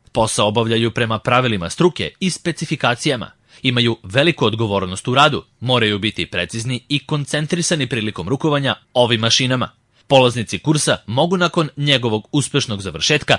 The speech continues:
samostalno i uspešno rukovati i obavljati sve druge poslove ovim mašinama.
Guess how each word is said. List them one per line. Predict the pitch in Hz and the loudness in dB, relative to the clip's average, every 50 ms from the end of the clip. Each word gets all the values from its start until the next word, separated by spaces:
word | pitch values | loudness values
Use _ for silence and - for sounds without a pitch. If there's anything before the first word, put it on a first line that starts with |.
| - _ _ _ | 0 _ _ _
samostalno | - - - 98 95 98 107 - - - 156 160 160 151 135 - _ | -10 -6 -6 -4 -4 -4 -6 -2 0 0 2 2 2 0 -2 -2 _
i | - 170 - - | -6 -6 -4 -2
uspešno | 196 196 - - - 185 - - 165 156 | -2 -2 0 0 0 0 2 2 2 2
rukovati | 160 156 - 175 165 156 - - 143 - | 2 2 2 2 2 2 0 -2 -6 -2
i | - 165 | 0 0
obavljati | 160 156 147 151 147 147 139 131 - 123 104 | 2 2 2 2 2 0 -2 -2 -4 -6 -6
sve | - - - 127 156 180 - _ | -6 -4 -2 0 0 0 -2 _
druge | - 113 104 151 185 165 160 | -8 -4 -2 -2 0 0 0
poslove | - - 131 123 - - 127 117 110 92 - _ _ | 0 0 -2 -2 0 -2 -2 -2 -2 -4 -6 _ _
ovim | - 92 80 87 90 | -10 -8 -6 -6 -6
mašinama. | 98 98 - - 120 120 123 120 - | -4 -4 -2 -2 -2 -2 -4 -4 -6